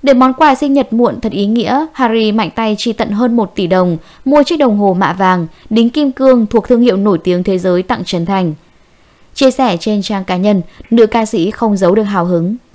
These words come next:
Cuối cùng mua được quà sinh nhật cho chồng. Ở phần bình luận bài đăng, những người bạn thân của vợ chồng Harry Won, Trấn Thành như anh Đức, Hoa hậu Thu Hoài vô cùng bất ngờ trước món quà giá trị này. Ngay cả Trấn Thành cũng thừa nhận hết hồn vì độ chịu chi của bà xã khi trò chuyện với Hoa hậu Thu Hoài.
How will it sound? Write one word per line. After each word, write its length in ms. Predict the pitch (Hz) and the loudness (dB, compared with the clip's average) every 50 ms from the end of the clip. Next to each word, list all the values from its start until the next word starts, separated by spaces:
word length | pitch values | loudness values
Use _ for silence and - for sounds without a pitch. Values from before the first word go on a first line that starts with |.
| _ _ _ - - - | _ _ _ -20 -20 -4
Cuối 140 | - 285 294 | 0 0 0
cùng 260 | 285 - 339 285 285 | 2 2 0 2 4
mua 80 | 294 285 | 2 4
được 160 | 247 240 240 | 4 2 2
quà 160 | - 220 202 | 2 0 0
sinh 200 | 202 - 226 214 | 0 0 -2 0
nhật 160 | 220 208 185 - | 0 0 0 -2
cho 140 | 208 196 185 | -4 -6 -4
chồng. 340 | - 208 196 185 175 160 156 - _ _ _ _ _ _ _ _ _ _ _ _ _ _ - _ | -4 -4 -4 -2 -4 -6 -10 -12 _ _ _ _ _ _ _ _ _ _ _ _ _ _ -20 _
Ở 200 | - 208 190 180 | 0 0 0 0
phần 280 | 180 - 214 202 185 185 | 0 0 0 0 0 0
bình 140 | 190 180 185 | -2 0 0
luận 180 | 196 - 196 | -2 -2 -2
bài 140 | 185 180 175 | -2 -2 -2
đăng, 240 | 180 196 196 185 165 - - _ _ - | -2 -2 -2 -4 -6 -8 -12 _ _ -2
những 140 | 262 302 339 | -2 0 2
người 120 | 349 294 | 2 2
bạn 160 | 262 277 226 220 - | 2 2 0 0 -2
thân 200 | 277 277 262 247 | 0 0 0 0
của 100 | 220 175 | 0 0
vợ 180 | 190 202 190 | 0 -2 -2
chồng 240 | 185 - 220 196 190 | -2 -2 -4 -2 -2
Harry 300 | 208 214 208 208 208 202 | -2 -2 0 0 0 -2
Won, 340 | 190 196 202 202 196 180 165 | 0 0 0 0 0 -2 -4
Trấn 240 | - 208 180 180 175 | -4 -4 -4 -4 -2
Thành 280 | 226 220 214 190 165 - - _ - - | -4 -4 -2 -4 -6 -8 -12 _ -6 -4
như 100 | 240 233 | -2 0
anh 220 | 226 233 226 220 | 0 0 0 0
Đức, 180 | 220 302 349 - - - _ _ - | 0 0 -2 -2 -8 -20 _ _ 0
Hoa 140 | - 311 302 | 2 2 4
hậu 200 | 285 277 208 208 | 4 2 0 0
Thu 200 | - 254 247 226 | 0 -2 -2 0
Hoài 340 | 233 220 208 190 180 180 180 | 0 0 0 0 -2 0 2
vô 120 | 220 214 | 2 2
cùng 220 | 208 - 202 175 180 | 2 0 -6 -2 -2
bất 120 | 247 247 | -2 -2
ngờ 300 | 233 220 214 202 190 180 180 | 0 0 2 2 2 0 0
trước 200 | - 254 247 226 | -4 -6 -4 -4
món 160 | 208 190 190 | -4 -6 -6
quà 240 | - 226 214 185 170 | -6 -4 -4 -4 -4
giá 160 | 170 170 165 | -6 -10 -10
trị 200 | 165 - 240 - | -10 -12 -12 -12
này. 300 | 185 185 175 165 160 160 _ _ _ _ _ _ _ _ _ _ _ _ - | -10 -10 -10 -10 -10 -12 _ _ _ _ _ _ _ _ _ _ _ _ -2
Ngay 120 | 233 233 | -2 0
cả 100 | 220 196 | 2 0
Trấn 220 | 185 - 202 190 190 | 0 0 -2 -2 0
Thành 240 | 233 240 214 190 | -2 -2 -2 -2
cũng 160 | 185 180 220 - | -2 -4 -4 0
thừa 140 | 247 240 | 0 0
nhận 240 | 208 190 202 185 - | 0 0 -2 -4 -4
hết 220 | 202 247 339 349 285 | -2 -2 -2 -2 0
hồn 280 | 262 254 226 208 180 160 - - - - | 2 4 4 4 2 -2 -6 -12 -8 -2
vì 100 | 269 285 | 0 2
độ 180 | 269 254 - 226 | 2 2 2 2
chịu 200 | - 269 214 214 | -2 -2 -4 -4
chi 200 | - 254 247 233 | -2 -2 -2 -2
của 120 | - 190 | -2 -4
bà 160 | 180 185 180 | -4 -4 -6
xã 400 | 175 - - 202 165 202 233 254 254 | -6 -6 -4 -2 -2 -2 -2 -4 -4
khi 140 | - 254 214 | -4 -4 -4
trò 220 | - 240 220 175 170 | -2 -4 -4 -4 -2
chuyện 240 | - 233 180 - 180 | -2 -2 -2 -2 -2
với 140 | 185 180 185 | -2 -2 0
Hoa 160 | 208 202 202 | 0 0 0
hậu 160 | 208 160 170 | 0 0 -2
Thu 180 | 190 214 208 190 | -2 -4 -2 -2
Hoài. 320 | 190 185 175 165 156 | -2 -2 -2 -4 -4